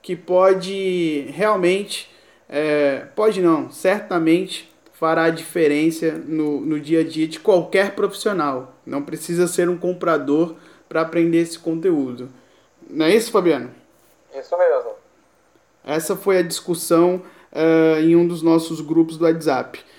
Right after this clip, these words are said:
Speaker 1: Fabiano, estamos aqui chegando ao final. Cara, foi muito legal, muito bacana, muito gostoso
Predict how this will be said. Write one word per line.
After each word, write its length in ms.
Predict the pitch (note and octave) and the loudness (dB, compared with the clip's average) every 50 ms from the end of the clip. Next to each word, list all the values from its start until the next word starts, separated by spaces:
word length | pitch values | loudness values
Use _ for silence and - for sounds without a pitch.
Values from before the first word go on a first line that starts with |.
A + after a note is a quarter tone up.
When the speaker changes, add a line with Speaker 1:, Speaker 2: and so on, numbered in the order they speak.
| - - _ | -20 -14 _
Speaker 1:
Fabiano, 420 | - C4 B3 C4+ C#4 B3+ A#3 G3 | 0 2 6 6 6 8 6 4
estamos 380 | F3+ - - - B3 C4 C4 A#3 | 2 0 0 0 2 2 4 4
aqui 280 | B3+ A3+ A3+ - A#3+ A3 | 4 4 4 0 -4 -4
chegando 480 | - - A#3 A3 G#3 A3 A3+ A3+ A3+ | 4 6 6 8 8 8 6 8 6
ao 100 | A3+ A3 | 4 4
final. 680 | A3 - G3+ F3+ D#3+ E3 F#3 G3 G3+ G#3 G#3 G3+ G#3 - - - - _ _ _ | 4 2 0 2 4 6 6 6 6 6 4 4 2 -4 -14 -20 -20 _ _ _
Cara, 340 | - G#3 A3 G#3+ G3 F3 D#3 | 2 6 6 8 6 6 4
foi 300 | - - - G3+ G#3 G#3 | 0 2 4 4 4 4
muito 600 | G3+ G3 G3 G3+ G#3 A#3 B3 C4+ C4 C4+ C4+ A#3 | 2 0 2 4 6 8 8 8 6 6 2 2
legal, 640 | G#3+ G3+ F3+ D#3+ D#3+ E3 F3+ F#3 F#3 F#3+ F#3+ F3+ | 4 4 4 4 4 4 6 6 8 8 6 6
muito 340 | F3 F3+ F#3 G3+ G#3+ G#3 G3+ | 4 0 -2 -2 -2 -4 -2
bacana, 600 | F#3+ G#3 G3 F#3+ F#3+ - - F#3 F3+ F#3 F#3 F3 | 0 2 2 2 0 -4 0 2 2 4 4 4
muito 240 | F3 F#3+ G#3 G3+ A3 | 2 0 -2 -4 -2
gostoso 840 | G3+ F#3+ F#3+ F3+ - - - - F3+ F#3 G3+ G3+ F#3 F3 F3+ E3 | 2 4 4 4 4 0 0 4 6 8 8 8 6 4 0 -2